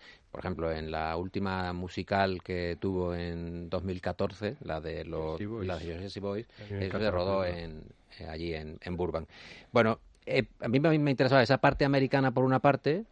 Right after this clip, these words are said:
Speaker 1: y, o por otra, la aventura española, ¿no? Cómo se vinculan las dos cosas. Primero, alguien que es desconocido, como ha dicho Eduardo, alguien que además, eh, es considerado como un paquete. Eh, es un hombre que está, incluso se ofrece Eastwood en aquella época previa a venir a España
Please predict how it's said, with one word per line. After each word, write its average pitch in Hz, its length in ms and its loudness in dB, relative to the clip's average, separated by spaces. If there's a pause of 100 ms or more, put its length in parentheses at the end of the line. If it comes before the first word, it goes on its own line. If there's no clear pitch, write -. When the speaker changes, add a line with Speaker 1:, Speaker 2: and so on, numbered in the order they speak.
(140)
Speaker 1:
y, 110 220 4
o 101 80 6
por 92 240 2
otra, 113 460 6
la 82 840 0 (100)
aventura 92 460 -2
española, 76 500 -8
¿no? 101 160 -14
Cómo 104 240 -4
se 113 120 -2
vinculan 110 400 2
las 90 140 -2
dos 90 140 -2
cosas. 85 240 -8
Primero, 110 400 6 (300)
alguien 107 300 4
que 110 100 0
es 98 60 -2
desconocido, 107 640 -4
como 92 140 -8
ha 90 40 -2
dicho 92 440 -2
Eduardo, 92 380 0
alguien 87 220 -2
que 92 120 -2
además, 92 360 0 (480)
eh, - 340 -6
es 85 60 -6
considerado 95 600 0
como 95 160 -2
un 98 80 0
paquete. - 520 0 (220)
Eh, 90 380 -6
es 90 60 -8
un 92 200 -4
hombre 98 160 0
que 104 80 0
está, 101 280 2
incluso 139 340 4
se 131 80 6
ofrece 113 360 4
Eastwood 104 340 2
en 92 160 -4
aquella 104 460 2 (300)
época 98 320 2
previa 98 380 4
a 95 40 4
venir 95 240 0
a 95 40 0
España 120 420 -2